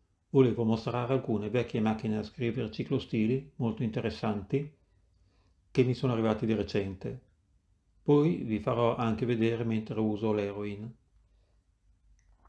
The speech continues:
Come in tutti i filmati di questo canale, ci sono i sottotitoli per più di trenta lingue. Dovrebbe esserci anche la vostra. Se non c'è, ditemelo che l'aggiungo. So che siete impazienti di vedermi usare l'eroina,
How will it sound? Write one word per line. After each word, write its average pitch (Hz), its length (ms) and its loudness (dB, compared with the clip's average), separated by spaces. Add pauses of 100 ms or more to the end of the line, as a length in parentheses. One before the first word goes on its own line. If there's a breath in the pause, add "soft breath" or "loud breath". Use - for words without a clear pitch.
(480)
Come 160 240 6
in 143 80 4
tutti 135 220 0
i 113 40 -4
filmati 113 360 0
di 123 100 -4
questo 123 300 -4
canale, 113 560 -2 (260 soft breath)
ci - 140 -6
sono 127 240 2
i - 20 0
sottotitoli 117 640 0
per 113 180 -2
più 127 120 0
di 110 100 0
trenta 110 320 -2
lingue. 107 500 0 (400)
Dovrebbe 120 380 2
esserci 120 380 -2
anche 110 180 0
la 113 80 2
vostra. 120 500 0 (220)
Se - 140 -2
non 123 140 2
c'è, 110 200 -2
ditemelo 117 460 0
che 113 160 2
l'aggiungo. 107 640 -2 (1500)
So 151 220 2
che 147 100 2
siete 123 260 2
impazienti 117 540 0
di 104 80 0
vedermi 110 380 0
usare 107 340 2
l'eroina, 104 520 2